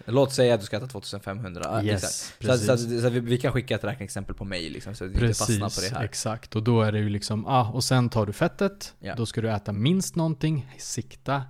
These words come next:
Speaker 2: Ja.
Speaker 1: inte på det, men du har en viss,
Speaker 2: Ja.
Speaker 1: liksom, säg att
Speaker 2: Och,
Speaker 1: det
Speaker 2: och det här
Speaker 1: är
Speaker 2: är viktigt när det kommer till makros. Anledningen till att vi säger, liksom, inte, vi säger inte att du inte kan äta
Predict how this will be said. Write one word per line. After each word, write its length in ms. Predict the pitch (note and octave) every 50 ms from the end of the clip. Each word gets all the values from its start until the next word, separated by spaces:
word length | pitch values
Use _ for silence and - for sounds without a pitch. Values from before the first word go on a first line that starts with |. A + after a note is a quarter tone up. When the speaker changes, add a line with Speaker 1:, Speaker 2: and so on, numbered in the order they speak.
| -
Speaker 2:
Ja. 200 | - C#3+ B2+ A#2+ -
Speaker 1:
inte 140 | - C#3 C3
på 140 | - D#3
det, 240 | C#3+ C3 B2 C#3 D#3+
men 400 | E3 C#3 A#2+ A#2+ A#2 A#2+ C#3+ C#3+ - - - - _ _ -
du 120 | A#2+ A2+
har 400 | F#2 F#2+ G#2+ G#2+ G#2 G#2 G#2 G2+ - - - - - - - _ _ _ -
en 120 | - A2 F#2+
viss, 400 | A2 C3+ D3 - - - - G2
Speaker 2:
Ja. 60 | F#2 - -
Speaker 1:
liksom, 380 | A#2 G#2 - - A#2 G#2+ G#2+
säg 200 | G#2+ - A#2 A#2
att 180 | A2 A2+ - -
Speaker 2:
Och, 80 | C#3 C3+
Speaker 1:
det 80 | G#2
Speaker 2:
och 60 | D3
det 60 | D3 D3
här 120 | D3 D#3+ E3+
Speaker 1:
är 20 |
Speaker 2:
är 60 | E3+
viktigt 280 | D3+ E3 - - E3+ C#3+
när 80 | C#3 B2+
det 60 | B2
kommer 140 | C3 A2+ G#2+
till 100 | B2 A#2+
makros. 400 | C3 B2+ C3 - - F#2 F#2 -
Anledningen 280 | - A#2 A#2+ B2+ B2
till 60 | A#2 A#2 G#2
att 40 | G#2
vi 40 | G#2
säger, 540 | - A#2 G#2+ G2+ G2+ G2+ G2+ G2+ G2+ A2+ B2+ - _ _ -
liksom, 380 | - G#2 G2+ - G2+ G2 G2+ G2+ - - - _ _ _ _ _ _ -
inte, 320 | A2+ A2+ G#2 - A2+ A2+ -
vi 200 | - A2 A2 A#2
säger 320 | A2 - C#3 C3 B2+ B2 A#2+
inte 200 | A#2 A2 - G#2
att 60 | G2
du 80 | - G#2
inte 140 | G2+ -
kan 140 | - - G#2
äta 220 | G2 G2+ - G2